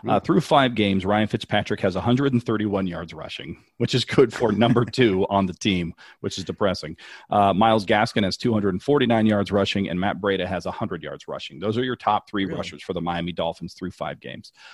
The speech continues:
Speaker 1: Uh, who ends up with the most yardage rushing at the end of the season between those three? Ryan Fitzpatrick, Myles Gaskin, or Matt Breida?
Speaker 2: Well, <sighs> that's a tough one. Uh, and we did not pre-plan this, folks, uh, before the,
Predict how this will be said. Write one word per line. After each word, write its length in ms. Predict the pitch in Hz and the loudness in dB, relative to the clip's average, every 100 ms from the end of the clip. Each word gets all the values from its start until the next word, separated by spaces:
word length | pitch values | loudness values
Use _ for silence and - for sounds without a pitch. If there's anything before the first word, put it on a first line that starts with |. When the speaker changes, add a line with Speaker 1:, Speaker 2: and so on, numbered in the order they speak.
| - - | -20 -6
Speaker 1:
Uh, 280 | 101 85 78 | 0 0 0
who 340 | - - 226 - | 2 4 4 4
ends 320 | 147 147 120 | 4 4 4
up 220 | 113 110 | 2 2
with 120 | 107 - | -4 -2
the 60 | |
most 400 | 85 104 117 - | -2 0 -2 -4
yardage 460 | 95 101 98 95 82 82 | -2 0 2 -2 -6 -2
rushing 460 | 98 - 85 73 - | -2 -2 -6 -8 -8
at 120 | 90 | -8
the 140 | 92 92 | -4 -2
end 160 | 101 | -2
of 60 | 101 | -2
the 80 | 113 | -4
season 420 | - 92 87 82 | -4 -6 -6 -12
between 500 | - - 110 104 95 | -14 -8 -2 -2 -2
those 280 | 90 87 - | -6 -8 -8
three? 360 | 101 76 - - | -6 -6 -10 -4
Ryan 260 | 95 101 | 0 2
Fitzpatrick, 600 | 107 104 - 110 - 170 - | 0 -2 0 -2 0 -4 -4
Myles 360 | 92 98 104 104 | 0 2 2 2
Gaskin, 500 | 104 107 107 - 127 | 0 -2 -2 -4 -4
or 80 | 92 | -4
Matt 260 | 87 76 - | -6 -6 -6
Breida? 260 | 69 - - _ _ _ _ _ _ _ _ _ _ _ _ _ _ _ | -8 -10 -14 _ _ _ _ _ _ _ _ _ _ _ _ _ _ _
Speaker 2:
Well, 400 | 135 160 190 - - - - - | 0 2 2 -2 -10 -16 -16 -16
<sighs> 420 | - - - - - | -20 -20 -20 -12 -6
that's 180 | 165 | -6
a 40 | 170 | -2
tough 240 | 156 120 | 0 0
one. 220 | 117 107 110 | 0 -2 -4
Uh, 300 | 113 110 110 | -2 -2 -2
and 120 | 113 | -2
we 80 | 117 | -4
did 120 | 113 | -4
not 140 | 139 156 | -4 -6
pre-plan 340 | 131 131 120 | -8 -6 -6
this, 160 | 110 101 | -8 -10
folks, 340 | 107 104 - - | -10 -10 -14 -14
uh, 80 | 95 | -14
before 300 | 98 - 107 | -12 -10 -8
the, 220 | 104 | -8